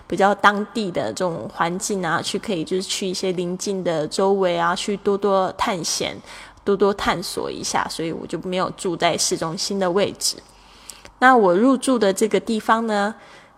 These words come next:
就刚好那几天就是我，只有我一个入-，预定。所以我很幸运的算是花了一个人的钱，大约五十五块的美金，我就享受了这两个人的空间哦，约八十平米这个地方呢，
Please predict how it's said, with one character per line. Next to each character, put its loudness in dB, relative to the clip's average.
就 2
刚 2
好 4
那 4
几 -6
天 2
就 0
是 0
我， -2
只 0
有 10
我 6
一 2
个 -2
入-， -2
预 -2
定。 -4
所 6
以 10
我 6
很 0
幸 2
运 2
的 -2
算 -2
是 -2
花 8
了 -2
一 0
个 2
人 -2
的 0
钱， -2
大 6
约 8
五 4
十 2
五 4
块 6
的 4
美 0
金， 2
我 -2
就 4
享 -2
受 2
了 6
这 2
两 2
个 4
人 6
的 6
空 4
间 2
哦， 2
约 4
八 4
十 0
平 -4
米 -4
这 -6
个 -2
地 -4
方 -6
呢， -10